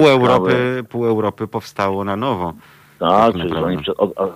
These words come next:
Speaker 1: od Augsburgów się
Speaker 2: Hmm.
Speaker 1: wyzwolili wtedy przecież,
Speaker 2: Finlandia
Speaker 1: nie?
Speaker 2: przecież,
Speaker 1: Znaczy,
Speaker 2: nie
Speaker 1: tak,
Speaker 2: zapominajmy, która była
Speaker 1: oczywiście.
Speaker 2: częścią
Speaker 1: Anglia,
Speaker 2: imperium.
Speaker 1: Francja.
Speaker 2: Hmm.
Speaker 1: Tak, tak, to było koniec pierwszej wojny światowej.
Speaker 2: No i
Speaker 1: A
Speaker 2: począt-, i
Speaker 1: teraz
Speaker 2: począ-, faktyczny
Speaker 1: marsze.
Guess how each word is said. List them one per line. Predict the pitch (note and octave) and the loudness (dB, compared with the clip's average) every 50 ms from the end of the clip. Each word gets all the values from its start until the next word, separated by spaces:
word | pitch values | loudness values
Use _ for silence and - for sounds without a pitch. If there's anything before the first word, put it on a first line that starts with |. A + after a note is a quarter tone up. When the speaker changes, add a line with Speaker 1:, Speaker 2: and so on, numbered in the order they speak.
| - - | -10 -6
Speaker 1:
od | - G2+ F#2 - | -6 -6 -4 0
Augsburgów | - G#2 G#2 F2+ D2+ D#2 A#2+ D#3 C#3+ A2 A2 F2 | 2 2 2 2 2 4 4 4 4 2 0 0
się | E2+ | 0
Speaker 2:
Hmm. | F#2 F2 F2+ | -2 0 0
Speaker 1:
wyzwolili | E2+ D2+ D#2+ E2 E2+ E2+ D#2 D2+ C#2+ | -2 0 0 0 0 -2 -4 -6 -6
wtedy | - - D#2 D2+ D2 | -4 -2 -2 -2 -2
przecież, | E2 - - - | -6 -6 -2 2
Speaker 2:
Finlandia | - A2+ - A2+ A2+ B2 C#3 D3 C3+ C3+ B2+ | 2 4 4 4 4 4 4 4 4 4 4
Speaker 1:
nie? | G#2+ | 2
Speaker 2:
przecież, | - - - G#2+ F#2 - G2+ F2+ | 2 0 -4 -6 -4 -4 -6 -4
Speaker 1:
Znaczy, | - F2+ E2+ E2+ F2+ F#2 F2+ F2 | -2 -2 0 0 0 0 0 -2
Speaker 2:
nie | F2 F#2 F#2+ F#2+ | -2 -2 -2 -2
Speaker 1:
tak, | F2+ | -2
Speaker 2:
zapominajmy, | G2 F#2 - F#2+ E2 E2+ F2+ F#2+ F2+ F2+ F#2 F#2+ G2 | -2 -2 -2 0 0 2 2 2 2 2 0 -2 -2
która | - D2+ - F#2 F2+ | 0 2 2 2 2
była | F2 F#2+ F#2 F#2 F#2 | 2 2 4 4 4
Speaker 1:
oczywiście. | G2 G2+ G2 - | 2 2 2 0
Speaker 2:
częścią | G2 F#2+ F2+ C#2+ D2 F#2 | 0 0 2 2 4 4
Speaker 1:
Anglia, | G2+ A2 A2 G2 G2+ G2+ | 4 4 4 4 6 6
Speaker 2:
imperium. | G2+ F#2+ F#2+ F#2+ F#2+ F#2 F#2 F2+ | 6 6 4 4 2 -2 -2 0
Speaker 1:
Francja. | F#2 F#2+ G2 G2+ - - - F#2+ F2 E2+ | 2 2 2 2 -2 -2 -2 0 0 0
Speaker 2:
Hmm. | E2+ E2 D#2+ D#2+ - _ _ - - - _ _ _ - - | 0 -2 -6 -10 -16 _ _ -20 -20 -20 _ _ _ -2 2
Speaker 1:
Tak, | F#2 F2 E2+ - - - - - _ _ _ - | 4 4 2 2 -2 -16 -18 -18 _ _ _ 4
tak, | A2 C3 D3 A#2 | 4 4 4 4
to | - A#2 | 2 4
było | A2+ A#2 A#2 | 4 4 4
koniec | - C3+ C#3+ E3 E3 C3 - - | 4 4 2 2 2 -2 -4 -2
pierwszej | C#3+ D3 C#3 - D3 | -2 -2 0 0 0
wojny | C3 C3 B2+ A#2+ | 2 2 2 2
światowej. | - A#2+ A2 - G#2+ F2+ E2 D2+ D2 _ _ _ _ _ _ - | 2 0 0 2 2 2 2 0 -4 _ _ _ _ _ _ -2
Speaker 2:
No | A2+ C3 D3 | 0 2 2
i | |
Speaker 1:
A | D#3 | 2
Speaker 2:
począt-, | D#3 C#3+ B2+ D3 E3+ F3+ - | 2 4 4 6 6 6 6
i | - | 6
Speaker 1:
teraz | F3 F3 F3 E3+ F3 | 6 6 8 8 6
Speaker 2:
począ-, | F3 E3 - A#2 | 4 4 2 2
faktyczny | A#2 B2+ C#3 C3+ B2+ - - | 2 4 4 4 4 4 2
Speaker 1:
marsze. | E3 | 0